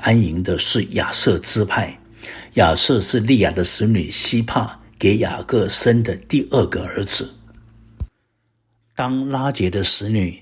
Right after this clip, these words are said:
给雅各生了两个儿子之后，利亚就学拉结，也把侍女给了雅各，也生了两个儿子。利亚就把小儿子取名为亚设，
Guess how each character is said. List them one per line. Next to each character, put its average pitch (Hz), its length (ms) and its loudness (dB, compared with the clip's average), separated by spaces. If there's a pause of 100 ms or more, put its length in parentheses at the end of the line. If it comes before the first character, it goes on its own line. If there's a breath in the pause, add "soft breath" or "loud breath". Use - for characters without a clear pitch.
(160)
给 117 260 4
雅 110 220 2
各 107 220 4
生 117 260 2
了 110 140 4
两 80 240 -4
个 101 120 -2 (100)
儿 92 120 2
子 92 200 0
之 - 180 -2
后， - 340 2 (480 soft breath)
利 113 260 6
亚 85 200 -2 (140)
就 95 260 6
学 90 380 0
拉 110 260 2
结， 85 420 -2 (380 loud breath)
也 107 240 4
把 - 220 -2
侍 - 280 2
女 85 260 -2
给 - 160 -2
了 - 160 0
雅 90 280 0
各， - 260 0 (280 loud breath)
也 87 240 2
生 123 340 2
了 95 260 0
两 87 220 -2
个 - 220 -6
儿 95 160 2
子。 - 280 -2 (760 loud breath)
利 120 240 8
亚 85 280 0
就 110 220 6
把 87 400 -4 (160)
小 85 360 0
儿 95 180 4
子 101 280 0
取 - 280 -2
名 87 320 0
为 87 200 0 (100)
亚 - 220 -4
设， - 380 0